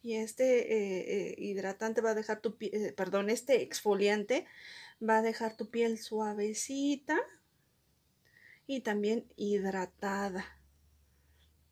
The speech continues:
Esta es el, mi segunda receta para este mini spa en casa. ¿Ok? Ah, ya está entrando, está entrando el sol a mi habitación, qué bonito. <laughs>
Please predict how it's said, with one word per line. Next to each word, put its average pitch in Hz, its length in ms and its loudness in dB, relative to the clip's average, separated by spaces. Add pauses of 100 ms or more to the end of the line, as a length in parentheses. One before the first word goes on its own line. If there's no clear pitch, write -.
(840)
Esta 226 340 -2
es 262 120 -4
el, 190 240 -2 (200)
mi 196 140 -4
segunda 185 440 -4
receta - 560 -12 (720)
para - 400 -12
este 208 560 -2
mini 185 340 -2
spa - 420 -8
en 240 160 -4
casa. - 380 -2 (1120)
¿Ok? 294 340 0 (1300)
Ah, 247 220 6
ya 247 140 4
está 262 120 2
entrando, 392 280 12 (100)
está 269 260 4
entrando 285 460 10
el 262 140 0
sol 247 240 0
a - 20 0
mi 233 220 2
habitación, 208 840 -2
qué 233 120 -2
bonito. 202 440 0 (300)
<laughs> 220 200 0